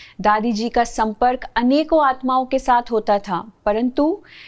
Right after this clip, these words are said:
वे सभी से कोई ना कोई गुण उठाने का ही काम करते थे। दादी जी के सिद्धांत थे सच्चाई, सफाई और सादगी। इसीलिए आज भी उन भाई बहनों को,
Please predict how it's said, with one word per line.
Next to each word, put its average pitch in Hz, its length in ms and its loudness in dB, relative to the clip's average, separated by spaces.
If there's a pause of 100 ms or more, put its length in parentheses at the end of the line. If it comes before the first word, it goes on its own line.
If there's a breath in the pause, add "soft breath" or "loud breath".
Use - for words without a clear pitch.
(140 loud breath)
वे 285 180 0
सभी 294 460 0
से 226 260 0
कोई 254 280 -2
ना 294 120 2
कोई 285 280 -2
गुण 247 280 0
उठाने 247 380 -2
का 269 120 0
ही 330 160 0
काम 226 260 -2
करते 196 420 -2 (120)
थे। 196 160 -10 (580 loud breath)
दादी 214 320 2
जी 277 160 0
के 277 140 -2
सिद्धांत 240 760 0
थे 254 280 0
सच्चाई, 233 840 -2
सफाई 208 640 -2
और 190 240 -2
सादगी। 180 600 -6 (600 soft breath)
इसीलिए 285 640 0
आज 247 360 0
भी 277 340 2
उन 269 380 0
भाई 226 300 -2
बहनों 240 380 -2
को, 220 340 -2